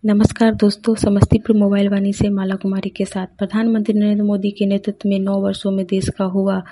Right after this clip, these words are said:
अभूतपूर्व विकास मत कार्य। नीरपुर पंचायत में भाजपा मंडल मंत्री राम कुमार पाठक के दरवाजे पर भारतीय जनता पार्टी समस्तीपुर ग्रामीण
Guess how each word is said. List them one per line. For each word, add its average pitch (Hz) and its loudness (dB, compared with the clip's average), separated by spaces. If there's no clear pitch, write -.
अभूतपूर्व 202 2
विकास 190 -2
मत 196 -4
कार्य। 180 -4
नीरपुर 254 6
पंचायत 214 -4
में 202 0
भाजपा 196 -6
मंडल 196 -2
मंत्री 190 -2
राम 190 -4
कुमार 190 -4
पाठक 190 -4
के 196 -4
दरवाजे 190 -4
पर 190 -4
भारतीय 185 -4
जनता 185 -4
पार्टी 185 -6
समस्तीपुर 185 -6
ग्रामीण 190 -4